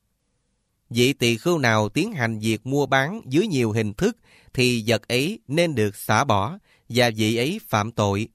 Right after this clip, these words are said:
Pachitiya, ưng đối trị. Một trăm mười bốn.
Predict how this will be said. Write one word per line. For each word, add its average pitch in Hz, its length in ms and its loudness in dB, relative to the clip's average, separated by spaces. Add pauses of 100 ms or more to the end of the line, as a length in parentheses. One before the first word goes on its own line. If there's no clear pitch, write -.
(300)
Pachitiya, 127 1000 0 (520)
ưng 143 360 0
đối 147 200 2
trị. 101 380 -2 (2250)
Một 120 380 0
trăm 160 360 -2
mười 110 220 2
bốn. 117 320 -2